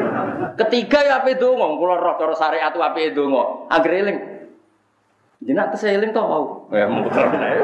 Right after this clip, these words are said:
Akhire tiap ning ngarepe Multazam mau ngono tok. Jenengan tes eling to terus muter. Lha iku donga apa? Mulane kula yo ngrasa kriminal. Korban hikam, mau. <laughs> Dadi kriman-, kriminale wong alim kuwi cek korban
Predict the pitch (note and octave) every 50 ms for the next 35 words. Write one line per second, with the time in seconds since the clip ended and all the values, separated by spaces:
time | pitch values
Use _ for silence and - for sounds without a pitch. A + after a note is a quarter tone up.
0 | C5 - - - - - - - - - - - G#3+ A3+ A#3+ A#3 C4 C4+ C4+ C4+
1 | C4+ - C#4 C4 B3+ C#4 C4+ B3+ B3+ C4 B3+ B3+ B3+ B3+ C4 B3+ C4 C4 B3 C4
2 | A#3+ A#3 C4 C4+ C4 B3 A#3 A#3+ A3 A3+ - - - C#3 E3 G#3+ A3 A3 G#3+ A3
3 | G#3+ G#3+ A3 A3 G#3+ G3 - - - A2 A2 A#2+ A#2 A2+ A2 A2+ G#2+ A2+ B2 B2+
4 | A2+ G2+ - - - - - B2+ D3+ F3 F3+ G#3+ - - C#3+ C#3+ D3+ D3 D3 D3
5 | C#3+ C#3+ C#3+ B2+ A2 G#2+ G2 F2 - - - - A3+ A3+ A#2 - - - - -
6 | - - - - - - - - E3+ F#3 F#3 F#3 G3 G3+ G#3+ G#3+ G3+ F#3 F3 E3
7 | F3 F3+ - - F3+ F3+ F#3 F3 F3+ F3 F3 F3+ F3+ E3 C3+ A2 - - - -
8 | - E3 - - F#3+ F3 E3+ - - - - - - - - _ - D#3 D3+ -
9 | - - - - - - - - - - - - B2+ C#3 D3+ C#3+ - - - -
10 | - C#4+ C#4+ D4+ - D#4 C#4+ - - - - - - - - B3+ B3+ B3+ - -
11 | A#2+ - - - - - F#4 - - C3+ B2+ C3+ F3 - - F3+ F3 F3+ E3+ E3+
12 | E3+ - - - F#3 F#3+ F#3 F3+ F#3 F3+ F3 F3 E3 F3+ F#3+ F#3 F#3 F3+ F3+ F3+
13 | E3+ E3+ E3+ F3 F3+ F#3 F#3 G#3 A#3+ - A3 F#3 - G3 F3 D#3+ - - F3+ F3+
14 | E3+